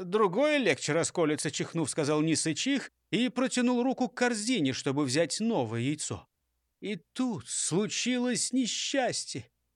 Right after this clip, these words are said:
Он случайно уронил свою подставку, и яйцо упало сначала на стол, а потом на твёрдый каменный пол.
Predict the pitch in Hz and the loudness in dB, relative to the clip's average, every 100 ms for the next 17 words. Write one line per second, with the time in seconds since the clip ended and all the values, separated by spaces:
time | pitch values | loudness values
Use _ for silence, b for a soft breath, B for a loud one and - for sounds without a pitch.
0 | _ 175 226 - 226 - 240 233 254 254 | _ 2 4 2 2 4 4 4 4 6
1 | 254 240 190 131 139 156 156 196 - 330 | 6 6 4 4 4 4 4 2 2 2
2 | 311 - 285 247 269 269 - 294 302 254 | 2 2 0 4 4 4 2 2 2 2
3 | - 220 190 180 160 190 - 202 202 214 | 4 4 6 4 4 2 2 4 4 2
4 | - - 339 320 - _ _ _ _ - | 2 2 2 2 0 _ _ _ _ -4
5 | 156 156 208 175 151 - 170 175 151 135 | -2 2 2 4 2 2 0 2 2 0
6 | - 165 156 147 147 127 - 117 98 85 | 2 2 4 4 2 0 -2 -4 -4 -12